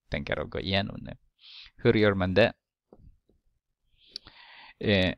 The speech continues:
många använder bara en vanlig division. Så hur många tvåor får plats i sju?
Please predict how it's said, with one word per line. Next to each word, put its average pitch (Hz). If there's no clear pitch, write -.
många 117
använder 98
bara 80
en 95
vanlig 87
division. 110
Så -
hur 110
många 113
tvåor 110
får -
plats -
i 90
sju? 104